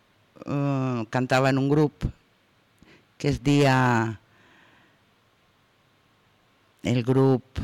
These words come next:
eh, eh, no recorde, però la cançó sí, Santa Marta.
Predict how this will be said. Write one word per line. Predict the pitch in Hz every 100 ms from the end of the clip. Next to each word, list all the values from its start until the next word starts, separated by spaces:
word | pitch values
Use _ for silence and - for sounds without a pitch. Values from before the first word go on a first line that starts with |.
| 117
eh, | 104 - -
eh, | 117 113 107 104 101 - - - _ _ _ _ _ - 107
no | 104
recorde, | 104 87 80 73 -
però | 117 117
la | 113
cançó | 104 - 117
sí, | - 82 98
Santa | - 113 104
Marta. | 98 101 - 64